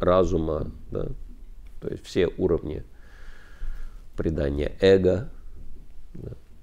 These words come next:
И карпанье смирения.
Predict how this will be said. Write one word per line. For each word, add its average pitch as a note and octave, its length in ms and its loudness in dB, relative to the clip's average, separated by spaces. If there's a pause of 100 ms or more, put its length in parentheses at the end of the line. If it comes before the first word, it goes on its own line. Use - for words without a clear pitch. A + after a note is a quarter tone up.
(1800)
И A2+ 440 4
карпанье E2+ 720 2 (140)
смирения. E2 580 2